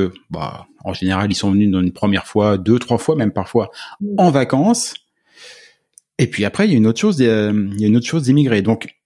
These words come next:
Speaker 1: trois semaines, un peu moins de trois semaines, ça a suffi pour se dire, ça clique.
Speaker 2: C'est ça. Et mais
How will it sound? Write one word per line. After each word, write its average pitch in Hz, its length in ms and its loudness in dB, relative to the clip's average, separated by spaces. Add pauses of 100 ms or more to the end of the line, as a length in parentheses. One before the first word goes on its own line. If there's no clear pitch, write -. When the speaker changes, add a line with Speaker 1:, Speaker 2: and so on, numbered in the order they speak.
(180)
Speaker 1:
trois 196 220 0
semaines, 220 480 2 (880)
un 196 140 2
peu 247 100 2
moins 214 160 4
de 156 60 -2
trois 143 160 -2
semaines, 202 240 0
ça 151 160 0
a 156 40 4
suffi 185 380 2
pour 151 220 0
se 127 40 -8
dire, 180 320 2 (760)
ça 139 140 0
clique. - 420 -6 (560)
Speaker 2:
C'est - 420 -4
ça. 175 380 -2
Et 214 60 0
mais 247 260 0